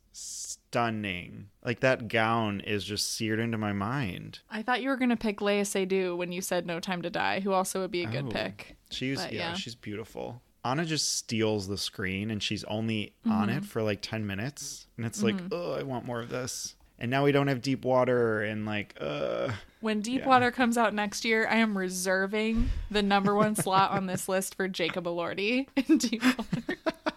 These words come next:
Speaker 1: <laughs> I have the book, too. I'm ready to read it, so
Speaker 2: Oh
Speaker 1: we
Speaker 2: my
Speaker 1: just
Speaker 2: God.
Speaker 1: need a release date.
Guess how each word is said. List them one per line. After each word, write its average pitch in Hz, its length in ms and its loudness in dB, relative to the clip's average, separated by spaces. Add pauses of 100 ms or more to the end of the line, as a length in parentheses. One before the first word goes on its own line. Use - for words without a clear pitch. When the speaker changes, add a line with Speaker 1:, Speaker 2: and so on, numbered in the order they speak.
Speaker 1:
<laughs> - 800 -10
I 143 300 2 (260)
have 147 280 0
the 160 80 2
book, 156 280 4
too. 175 240 4
I'm 135 160 2
ready 139 180 2
to 135 80 4
read 135 260 2
it, 117 240 4
so 113 200 2
Speaker 2:
Oh 110 40 2
Speaker 1:
we 110 120 0
Speaker 2:
my 110 40 -8
Speaker 1:
just 120 180 -2
Speaker 2:
God. 117 60 -4
Speaker 1:
need 120 140 0
a 107 360 2
release 107 460 -4
date. 107 320 -8